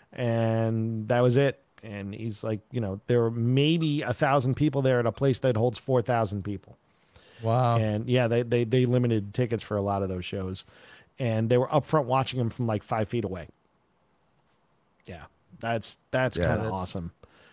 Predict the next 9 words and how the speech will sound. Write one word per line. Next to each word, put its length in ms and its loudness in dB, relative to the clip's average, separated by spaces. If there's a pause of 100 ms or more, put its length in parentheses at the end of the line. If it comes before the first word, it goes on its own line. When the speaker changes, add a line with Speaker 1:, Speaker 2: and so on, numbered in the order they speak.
(120)
Speaker 2:
that's 220 -4
Speaker 1:
Um, 80 -2
Speaker 2:
amazing. 420 -4 (440)
Speaker 1:
<laughs> 360 4
we-, 180 6
he 220 2
writes, 340 2
"Weird 300 4
fact, 400 2